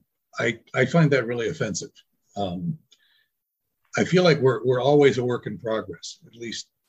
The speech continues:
um, at least that's the plan. You know, I, uh, I hope I'm a better person today than I was a year ago, and not as good a person as I'll be a year from now.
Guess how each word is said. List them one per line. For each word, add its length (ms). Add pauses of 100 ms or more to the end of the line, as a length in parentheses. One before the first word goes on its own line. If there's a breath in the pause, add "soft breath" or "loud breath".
(120)
um, 400 (540)
at 100
least 220
that's 240
the 100
plan. 420 (760)
You 80
know, 300 (140)
I, 320
uh, 120 (420)
I 120
hope 200
I'm 140
a 80
better 240
person 460
today 360
than 140
I 100
was 640
a 60
year 260
ago, 360 (680)
and 100
not 200
as 100
good 160
a 40
person 360
as 120
I'll 100
be 200
a 60
year 180
from 200
now. 280